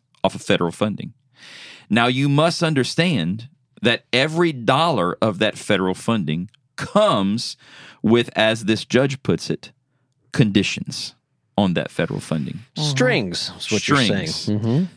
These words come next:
Speaker 1: that the state must comply with in order to receive that federal funding. And here is the crux of the issue with,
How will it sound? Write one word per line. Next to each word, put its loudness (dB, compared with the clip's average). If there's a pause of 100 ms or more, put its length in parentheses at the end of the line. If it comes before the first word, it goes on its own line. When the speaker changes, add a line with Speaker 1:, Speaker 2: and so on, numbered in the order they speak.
Speaker 1:
that 4
the 0
state -2
must -2
comply 0
with -4
in -2
order 2
to -12
receive -8
that -6
federal 0
funding. -2 (760)
And 4
here 0
is -4
the 0
crux 0
of -2
the 2
issue -2 (440)
with, 2